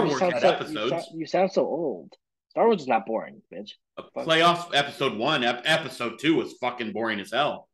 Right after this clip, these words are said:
Speaker 1: It was, but we didn't need to talk about those. They didn't happen.
Speaker 2: Uh,
Speaker 1: Never mind.
Speaker 2: our playoff spectacular, where hopefully we have a couple special guests with us, so that'll be cool. Anyway, one thing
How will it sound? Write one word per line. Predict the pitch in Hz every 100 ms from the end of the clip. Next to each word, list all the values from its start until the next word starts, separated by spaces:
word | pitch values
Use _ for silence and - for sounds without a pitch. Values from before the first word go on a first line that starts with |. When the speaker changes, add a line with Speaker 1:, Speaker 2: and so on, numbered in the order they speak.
| -
Speaker 1:
It | 160
was, | 117 110
but | 135 110
we | 110
didn't | 135
need | 107
to |
talk | 101 92
about | 90 92
those. | 98
They | 113
didn't | 117 113
happen. | 123 117
Speaker 2:
Uh, | 120 120
Speaker 1:
Never | -
mind. | 82 98
Speaker 2:
our | 131 131
playoff | - 160 170 160 151
spectacular, | - 139 139 - 135 135 123 98 80 85
where | 110
hopefully | 139 147 131
we |
have | 120
a | 120
couple | 127 110
special | - 110 101
guests | 98 98 92
with | 85
us, | -
so | 107 98 - -
that'll | 113 110
be |
cool. | - 190
Anyway, | 196 127 - - -
one | 170 -
thing | 196